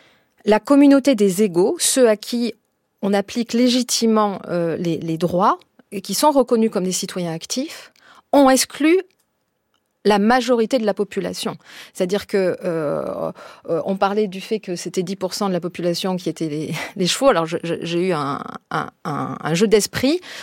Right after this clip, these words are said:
où je me suis dit, dans la démocratie athénienne, qui est souvent perçue comme une démocratie, euh, directe, exemplaire, il y avait que dix pour cent de la population humaine qui était considérée comme s-, des citoyens actifs. Donc, il n'y avait ni les femmes, ni les métèques, ni les barbares.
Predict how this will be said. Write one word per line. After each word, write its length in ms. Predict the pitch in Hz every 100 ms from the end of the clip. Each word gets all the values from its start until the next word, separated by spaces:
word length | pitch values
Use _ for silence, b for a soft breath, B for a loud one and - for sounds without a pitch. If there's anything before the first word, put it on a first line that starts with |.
| B
où 60 | 214
je 100 | 214
me 100 | 202
suis 240 | - 202
dit, 160 | 202 262
dans 120 | 220
la 120 | 220
démocratie 480 | 214 220 - 202 208
athénienne, 420 | 190 202 214 220
qui 140 | 202 180
est 20 |
souvent 500 | - - 233 233 226
perçue 460 | 208 - - 233
comme 160 | 220 180
une 80 | 180
démocratie, 720 | 180 180 180 175 - 190 180
euh, 60 |
directe, 680 | 160 185 175 185 190 185 -
exemplaire, 600 | 170 170 165 165 240 269 - B B
il 40 | 180
y 20 |
avait 140 | 220
que 100 | 220
dix 240 | 175 196 269
pour 220 | 262 -
cent 260 | - 214 - _ _ -
de 80 | 202
la 80 | 196
population 680 | 214 - 180 175 - 226 - -
humaine 440 | 196 190 247 269
qui 120 | 226 180
était 180 | 247
considérée 520 | 240 196 - 170 196 220
comme 140 | 196
s-, 180 | 190 - 185
des 120 | 175
citoyens 480 | - 190 185 190 196
actifs. 380 | 180 - 214 - 170
Donc, 180 | 165 165
il 60 |
n'y 0 |
avait 140 | 156 170
ni 100 | 165
les 80 |
femmes, 240 | 160 165 180
ni 60 |
les 60 | 165
métèques, 300 | 151 151 175
ni 80 | 175
les 60 |
barbares. 360 | 156 147 160